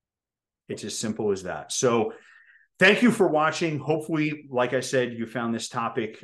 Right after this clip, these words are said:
um, useful and insightful and answered some of your questions.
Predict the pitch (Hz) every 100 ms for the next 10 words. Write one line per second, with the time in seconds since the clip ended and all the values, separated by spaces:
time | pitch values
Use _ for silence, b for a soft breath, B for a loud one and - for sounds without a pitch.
0 | - 107 98 101 175 - 165 151 143 123
1 | 110 101 - 135 131 - 127 120 - B
2 | B 113 113 127 131 147 131 139 127 117
3 | 110 - 110 107 123 110 104 -